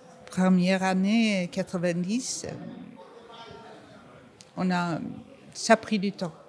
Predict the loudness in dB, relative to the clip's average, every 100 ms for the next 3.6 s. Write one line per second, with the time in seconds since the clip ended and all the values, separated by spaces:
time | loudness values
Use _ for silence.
0 | -10 -4 -2 -2 -6 -4 0 2 0 -2
1 | -4 -2 -4 -4 -6 -6 -2 -2 -4 -4
2 | -4 -4 -4 -4 -6 -4 -6 -6 -2 -2
3 | -2 -8 -14 -8 -6 -6